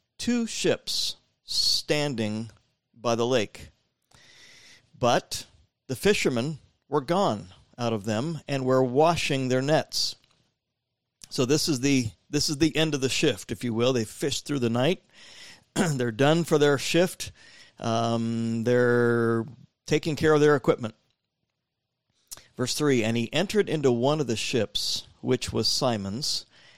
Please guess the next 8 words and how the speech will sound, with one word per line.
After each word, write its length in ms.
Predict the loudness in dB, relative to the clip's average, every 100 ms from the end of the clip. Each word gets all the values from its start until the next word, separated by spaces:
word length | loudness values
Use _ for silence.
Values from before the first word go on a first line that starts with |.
| _ _ _ _ _ -4
and 360 | 0 2 0 0
prayed 300 | 2 4 2
him 420 | -2 -2 -4 -6 0
that 220 | 0 0
he 180 | 0 0
would 280 | 2 0
thrust 640 | -2 -4 2 2 0 -6 -2
out 420 | 0 0 0 -6